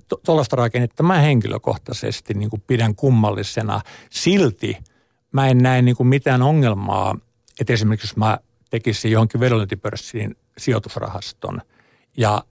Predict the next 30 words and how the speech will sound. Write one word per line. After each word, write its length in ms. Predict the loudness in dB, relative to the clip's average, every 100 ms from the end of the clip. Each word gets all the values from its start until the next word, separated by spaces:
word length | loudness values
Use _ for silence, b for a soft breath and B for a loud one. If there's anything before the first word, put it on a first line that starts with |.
| _
se 180 | -8 -4
tekisi 340 | -4 -6 -6
tulosta, 500 | -2 0 0 -4 -8
ja 200 | -6 -4
mä 100 | -2
ottaisin 460 | -2 -2 -6 -4 -2
rahaa 380 | 0 0 0 -2
siltä 280 | -4 -6 -4
pelijärjestäjältä 1040 | -2 0 0 -2 -4 -6 -4 -4 -2 -2 0
alennuksena 640 | 0 0 -4 -6 -6 -6
siinä 240 | -6 -6 -4
komissiossa 800 | -2 -2 -2 -8 -12 -12 -12 -10
ja 100 | -6
asiakkailta, 840 | -6 -6 -10 -10 -8 -8 -8 -8
niin 240 | -6 -6 -10 B B B
vaikkapa 680 | -4 -4 -6 -10 -4 -4 -4 _ _ -8
samanlaisena 640 | -2 0 0 0 0 0 -4 _ _ _ _
tuottopalkkoina 800 | -2 -2 -2 -2 -2 -2 -2 0
kuin 120 | 0
rahastot. 560 | 0 0 -2 -8 -10 -10 -10 B B 0
Tai 400 | 2 4 2 0
mä 160 | 0 0
voin 140 | 2
sanoa 180 | 0 0
sen 180 | 0 2
ihan 160 | 0 2
tässä 300 | -2 -4 -2
täysin 340 | 0 2 2
yhden 220 | 2 2 2
tiedonvälittäjän 960 | -2 -2 -2 -4 -4 -10 -10 -6 -6